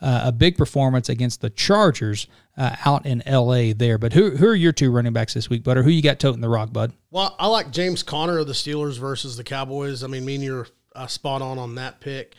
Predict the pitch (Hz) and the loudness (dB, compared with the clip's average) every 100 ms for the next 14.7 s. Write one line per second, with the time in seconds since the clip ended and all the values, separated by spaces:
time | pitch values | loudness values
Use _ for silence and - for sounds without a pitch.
0 | _ _ - 156 139 123 165 170 147 139 | _ _ -4 -4 -4 -2 0 0 -2 -2
1 | 180 170 151 139 156 147 139 135 123 117 | 0 0 -2 -2 -4 -4 -6 -8 -10 -12
2 | 131 131 - 131 127 139 120 127 117 123 | -10 -10 -10 -12 -12 -14 -12 -14 -12 -12
3 | 131 123 117 107 131 135 127 117 _ _ | -12 -12 -14 -10 -10 -8 -10 -16 _ _
4 | _ _ 147 139 127 143 160 170 165 - | _ _ -6 -4 -4 -6 -4 -4 -4 -8
5 | 117 131 143 131 131 135 135 147 123 120 | -10 -8 -8 -8 -10 -10 -10 -10 -12 -12
6 | 135 131 151 147 143 - - - _ _ | -12 -10 -10 -12 -14 -20 -20 -20 _ _
7 | _ 214 208 165 151 185 165 165 147 151 | _ -2 -2 0 0 0 0 -2 -2 -4
8 | 123 131 135 160 - 151 143 143 127 139 | -4 -6 -6 -8 -6 -8 -8 -10 -10 -10
9 | 123 127 117 123 127 127 131 131 120 135 | -10 -12 -10 -10 -10 -10 -10 -10 -10 -10
10 | 135 135 131 120 127 127 120 - _ _ | -8 -8 -10 -10 -10 -10 -12 -18 _ _
11 | 151 185 151 160 - - 151 147 - 143 | 0 0 0 -6 -8 -6 -6 -4 -6 -4
12 | 143 123 131 139 135 127 - 135 131 - | -4 -8 -8 -8 -8 -8 -8 -8 -12 -12
13 | - - _ _ _ _ _ _ _ 143 | -12 -12 _ _ _ _ _ _ _ -8
14 | 147 170 156 156 147 139 | -2 -4 -2 -6 -4 -6